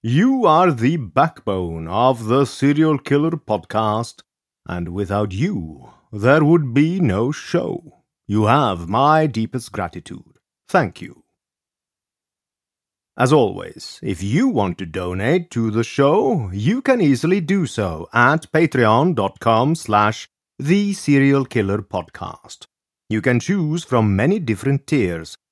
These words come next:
ranging from one dollar to as much as you would like. Bonus episode access starts at ten dollars, while the T S K Producers Club starts at fifteen dollars.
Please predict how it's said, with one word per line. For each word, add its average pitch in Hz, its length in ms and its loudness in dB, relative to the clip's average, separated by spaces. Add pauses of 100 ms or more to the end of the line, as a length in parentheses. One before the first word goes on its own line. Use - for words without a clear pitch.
(240)
ranging 127 480 2
from 104 240 2
one 120 220 2
dollar 139 640 0
to 180 180 4
as 196 180 2
much 180 320 0
as 170 180 2
you 117 200 2
would 156 180 -2
like. 101 640 -8 (520)
Bonus 135 380 6
episode 123 400 4
access 135 540 0
starts 120 520 -2
at 87 200 -4
ten 135 320 0
dollars, 101 800 -2 (400)
while 113 280 0
the 113 140 -2
T - 260 -6
S - 180 -8
K 190 200 -2
Producers 160 640 -4
Club 127 360 -4
starts 90 400 -4
at 107 220 0
fifteen 156 640 -4
dollars. 85 720 -12